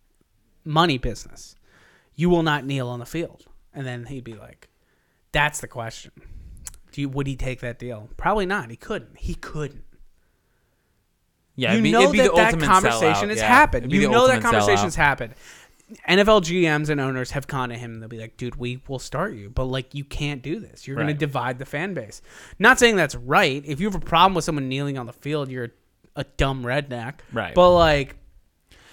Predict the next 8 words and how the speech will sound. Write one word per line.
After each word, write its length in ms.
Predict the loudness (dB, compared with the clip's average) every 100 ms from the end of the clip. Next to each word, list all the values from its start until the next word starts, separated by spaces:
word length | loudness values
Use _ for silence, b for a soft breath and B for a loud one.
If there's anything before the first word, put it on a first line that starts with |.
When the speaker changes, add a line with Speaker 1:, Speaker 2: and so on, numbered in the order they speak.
| b b -4
Speaker 2:
I 100 | -2
do 160 | 0
understand. 500 | 0 -2 -2 -2 -2
I 40 | -4
mean, 200 | -4 -4
I 140 | -4
guess 460 | -2 -2 -4 -10 -12 -6
it's 520 | -6 -6 -14 -14